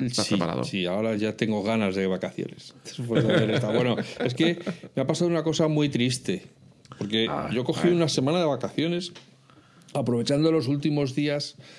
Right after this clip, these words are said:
Speaker 2: que me quedaban, dije, "Joder, pues es perfecto porque Nochebuena, tal, fin de semana, lunes fiesta, los días que me quedan, ¡guau! Hasta fin de año, hasta el año que viene ya no vuelvo".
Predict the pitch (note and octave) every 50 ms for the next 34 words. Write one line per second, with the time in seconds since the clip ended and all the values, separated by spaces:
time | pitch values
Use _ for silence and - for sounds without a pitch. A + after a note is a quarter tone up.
0 | - - - - - _ _ - B2+ B2+ A#2+ C3+ B2+ C3 C3+ C3+ C#3 C#3 C#3+ D3+
1 | - - _ _ _ - - - - - _ _ _ _ _ - - _ - -
2 | - - - - - D3 D#3+ - A#2 G#2+ G2+ F#2+ - - G2+ - - A2 G#2+ -
3 | C3 G2+ G2+ - - E3 D#3+ E3 - - D3 B2 A#2+ A#2+ A2 G#2 - - G#2 G#2
4 | G2+ G2+ - _ _ _ - - - - _ _ _ _ - - _ _ _ -
5 | - - A#2+ A2 G#2+ - - A2+ G#2 G#2+ B2 D3 D3+ D#3+ E3+ E3 D#3 D#3+ E3 E3
6 | F3 D3+ D3+ C#3+ C#3 C#3 B2+ B2+ D3 D#3+ D#3+ D#3+ E3 E3+ E3+ E3 - - - -
7 | - - - - D#3 D#3+ E3 E3 D3 D#3+ - F#3 F3+ F3+ F3 E3+ - - - F#3+
8 | F#3 F3+ F#3 F#3 F#3 - - - - - - - - - - - C#3 C3 C#3 E3
9 | E3 D3 - E3+ E3 E3+ E3+ E3+ - F#3+ F#3 F#3 G3 G3 G3+ G3 - - - -
10 | - - C#3 - - - - - - - B2+ B2+ - E3+ E3 E3 F3+ F#3+ F3+ F3
11 | C#3 B2+ - C#3+ C#3+ D#3+ F3+ F#3+ G3+ F#3+ E3 F3+ F3 F#3+ G3 G3 F#3+ F#3 F3+ E3+
12 | D3+ C3 B2 A#2 G#2+ G2+ F#2 F2 E2+